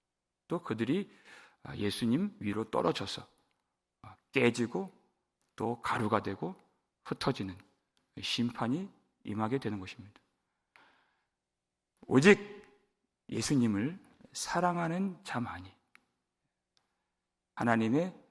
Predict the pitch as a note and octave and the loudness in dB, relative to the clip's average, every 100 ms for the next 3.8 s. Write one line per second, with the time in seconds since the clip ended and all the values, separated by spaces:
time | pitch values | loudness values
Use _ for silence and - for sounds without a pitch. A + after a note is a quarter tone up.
0 | _ - - - D#3 D3+ C3 A#2 A#2 E3+ | _ -14 -6 0 2 4 2 2 -2 -4
1 | - _ _ _ _ _ _ _ G#2 A#2 | -8 _ _ _ _ _ _ _ -4 -2
2 | A2+ A2+ D3 F3+ - _ _ _ - - | 0 0 -2 -4 -12 _ _ _ -18 -16
3 | - - D3+ - _ D#3 D#3+ F3 | -8 -2 -2 -2 _ 4 4 2